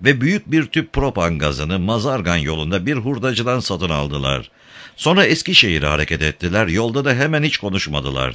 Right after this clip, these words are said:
Daha yeni tanışmışlardı. Thomas Leven düşünüyordu. "Demek şimdi bu orangutanlarla birlikte sahte altın çubuklar imal edeceğim. Ne çılgınca bir fikir. Hepsinden beteri sonucu merak ediyorum." Thomas'ın anlayamadığı başka bir şey de Chantal'ın haliydi.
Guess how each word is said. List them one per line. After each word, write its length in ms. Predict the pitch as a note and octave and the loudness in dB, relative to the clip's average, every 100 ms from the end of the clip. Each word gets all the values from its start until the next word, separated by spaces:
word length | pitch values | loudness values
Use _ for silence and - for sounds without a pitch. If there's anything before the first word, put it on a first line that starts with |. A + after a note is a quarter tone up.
| C#2+ | -2
Daha 180 | F#2+ G2 | 0 0
yeni 260 | A#2 C3+ | -2 -4
tanışmışlardı. 1000 | G#2 E2 D2+ C#2+ - D2 C#2+ B1+ C2 B1 - _ - - - | -4 -2 -2 -2 -2 0 -2 -2 -4 -6 -12 _ -20 -20 -14
Thomas 440 | - D#2+ C#2+ C#2+ D2 | -2 -2 0 -4 -2
Leven 440 | A2+ G#2 A2 F#2+ | 0 2 2 0
düşünüyordu. 720 | E2 D#2 D2 D#2+ C#2+ C2+ B1+ - - - - | -2 -2 -2 -2 -2 -4 -4 -8 -20 -20 -2
"Demek 280 | D#2+ F2 - | 2 4 4
şimdi 320 | F#2+ E2 F2 | 2 0 -2
bu 160 | F2+ E2+ | -2 0
orangutanlarla 840 | F2 F2 E2+ - D#2+ E2 G#2+ E2+ | 2 2 -2 -2 0 0 2 2
birlikte 360 | E2 D#2 - G2 | 0 -2 -2 -2
sahte 340 | A2+ G2+ - | -2 -2 0
altın 320 | A#2+ G#2 C#3+ | 0 0 -2
çubuklar 440 | B2 C3 A#2+ A#2+ A2+ | -2 -4 -4 -2 0
imal 360 | F#2 E2+ E2 | 2 2 0
edeceğim. 480 | D#2+ D#2 D2 D2+ D2 - - _ | 0 0 0 -2 -4 -10 -20 _
Ne 120 | B2 C3+ | 0 4
çılgınca 500 | D3+ A2 A2+ G#2+ G2 | 4 2 4 4 2
bir 140 | F#2+ | 0
fikir. 400 | G2 F#2 F2+ F2 - - - - | 0 0 0 0 -6 -20 -12 2
Hepsinden 580 | F#3 - F3 F3 F3 E3+ | 2 4 2 4 4 4
beteri 280 | E3+ F3+ | 2 2
sonucu 380 | - F3+ F3+ C3+ | 2 2 2 2
merak 300 | A#2 F2 E2+ | 4 4 4
ediyorum." 560 | E2 D#2 D#2 D2+ C2+ B1 _ _ _ _ _ _ - - - | 2 2 0 0 -4 -8 _ _ _ _ _ _ -20 -20 -4
Thomas'ın 420 | F#3+ G#3+ F3+ F3+ | 0 2 2 2
anlayamadığı 720 | C3 C3 F#2 A#2+ F2 C2+ F2 D#2+ | 2 0 2 0 0 0 0 0
başka 300 | F2 B2+ A2 | 0 0 0
bir 160 | D2+ | 0
şey 240 | - D2+ C#2+ | 2 2 2
de 80 | |
Chantal'ın 540 | E2+ B2+ D3 B2+ C3+ B2+ | 2 2 2 0 0 0
haliydi. 640 | F#2+ F2 D#2 E2+ C#2 C2 | 0 0 0 0 0 -2